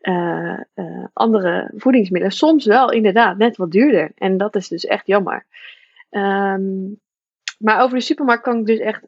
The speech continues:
uren blijven praten. Maar misschien is het wel leuk om een, eh, even een tip te geven voor de luisteraars. Teun van de Keuken, die heeft een, eh, een tijdje geleden een boek uitgebracht. Dat heet De Supermarkt Survival Gids.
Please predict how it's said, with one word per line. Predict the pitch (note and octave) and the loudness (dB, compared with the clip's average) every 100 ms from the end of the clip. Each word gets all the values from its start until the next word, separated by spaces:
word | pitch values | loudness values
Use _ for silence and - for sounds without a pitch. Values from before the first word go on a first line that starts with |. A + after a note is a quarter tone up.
| _ | _
uren | C#4 C#4 C4 | 4 4 4
blijven | G#3 G3+ G3 | 4 2 0
praten. | G3+ F#3 B3 - D#4+ E4+ | 0 2 2 0 -4 0
Maar | C#4 B3 | 0 0
misschien | B3 C#4 C4+ | 0 0 0
is | B3+ | 0
het | A#3 | 2
wel | A#3+ | 4
leuk | A#3+ B3 B3 | 4 2 0
om | G#3+ | -2
een, | F#3 G3 | -2 -2
eh, | G3+ G3 - | -2 -2 -2
even | G#3+ | -2
een | G3+ | -2
tip | - C#4 | -2 -2
te | - | -2
geven | G#3 F#3 F#3 F#3+ A#3+ F#4 | 0 0 0 -2 -4 -6
voor | - G#3 | -6 -2
de | G3 | 0
luisteraars. | F3+ F#3 - G2+ - D#4+ - _ - - - - _ _ - | 0 -2 -6 -6 -6 -6 -14 _ -20 -20 -20 -20 _ _ 0
Teun | B3+ C4 A#3+ | 2 2 2
van | A3+ | 2
de | A3 | 2
Keuken, | A#3+ D4+ E4+ G4 A4 | 4 2 0 -2 -4
die | - A#3 | -2 4
heeft | A#3 A3+ | 4 4
een, | A3+ A3 A3 | 2 2 2
eh, | A3 G#3+ G#3 - | 2 0 -2 -4
een | G#3+ | -2
tijdje | A3+ A3 A3 | 2 2 0
geleden | - G#3+ A3 G#3 | 0 2 4 2
een | F#3+ | 0
boek | A#3 A#3 | 0 2
uitgebracht. | A2+ - G#3 G#3+ B3+ - - | 0 -2 -6 0 0 -2 -4
Dat | A3 | -2
heet | G#3+ G3+ G#3 - F3+ | 2 2 2 -2 -6
De | G3 | -4
Supermarkt | - B3 A3 G#3+ A3 | -2 -2 -2 -2 -4
Survival | - F#3 G3+ A3+ D3 | -10 0 0 0 -4
Gids. | - A3+ - - | -2 -2 -2 -14